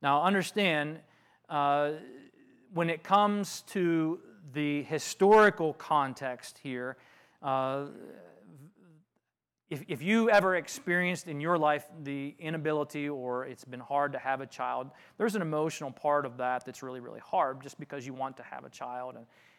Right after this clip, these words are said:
and if that's not fulfilled, it's, it's, it's really difficult. And, and some of you understand that because you've lived it. Add to that a cultural expectation that we don't experience. Like if, if you don't have a child, if that doesn't happen for you,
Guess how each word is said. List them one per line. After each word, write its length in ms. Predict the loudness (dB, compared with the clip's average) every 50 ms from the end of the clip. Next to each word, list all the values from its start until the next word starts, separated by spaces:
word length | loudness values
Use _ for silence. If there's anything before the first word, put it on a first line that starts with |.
| _ _ -16
and 200 | -14 -12 -10 -10
if 120 | -8 -6 -4
that's 200 | -4 -4 -4 -6
not 220 | -10 -10 -10 -10
fulfilled, 560 | -10 -12 -12 -10 -8 -6 -4 -2 -4 -4 -6
it's, 140 | -8 -12 -16 -16
it's, 280 | -18 -16 -16 -18 -18 -18
it's 140 | -18 -16 -14
really 160 | -12 -6 -4
difficult. 420 | -4 -4 -4 -8 -10 -12 -12 -12 -16 -20 -20 -20 -20 _ _ -10
And, 180 | -8 -8 -8 -8 -6
and 160 | -6 -2 0
some 160 | 2 2 2
of 80 | 2 2
you 100 | 0 0
understand 560 | -2 -2 -4 -8 -10 -6 -4 -4 -4 -4 -4
that 120 | -6 -6
because 220 | -8 -10 -12 -10 -10
you've 140 | -10 -4
lived 280 | 0 2 2 2 2 -2
it. 140 | -8 -12 -14 _ _ _ _ _ _ _
Add 320 | 4 8 8 10 10 8 6 4
to 80 | 4
that 280 | 6 8 10 10 8 8
a 160 | 4 -2 -6 -6 -8
cultural 600 | -6 2 4 6 6 6 4 0 -2 -2 -2 -2
expectation 640 | -4 -4 -6 -8 -8 -6 -4 -6 -6 -4 -6 -8 -10
that 120 | -10 -6
we 140 | -4 -2 0
don't 200 | 0 0 -2 -4
experience. 600 | -8 -12 -14 -12 -12 -12 -12 -14 -16 -20 -14 -6
Like 180 | -4 -4 -2 -2
if, 180 | -2 -4 -6 -8 -10
if 120 | -8 -8 -4
you 200 | -2 0 4 6
don't 240 | 6 6 6 4
have 420 | 0 0 2 4 4 4 4 2 0
a 100 | -4 -10
child, 440 | -8 -4 0 2 4 4 4 2 -2
if 100 | -4 -2
that 200 | -2 -2 0 0
doesn't 240 | -4 -4 -4 -8
happen 360 | -6 -2 -2 -2 -2 -2 -6 -10
for 160 | -8 -8 -6
you, 300 | -6 -4 -4 -4 -6